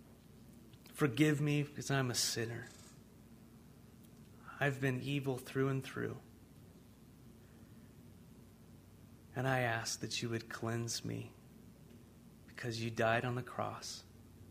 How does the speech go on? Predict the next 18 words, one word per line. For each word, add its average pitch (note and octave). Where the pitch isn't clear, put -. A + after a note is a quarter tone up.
And A#2
I A#2
believe A#2+
that A#2+
you A2+
rose A#2+
again. A#2
And A#2
because A#2+
of G#2+
that, G#2+
I'm B2+
gonna A#2
have A2+
new A#2
life A2
starting A2
today. G#2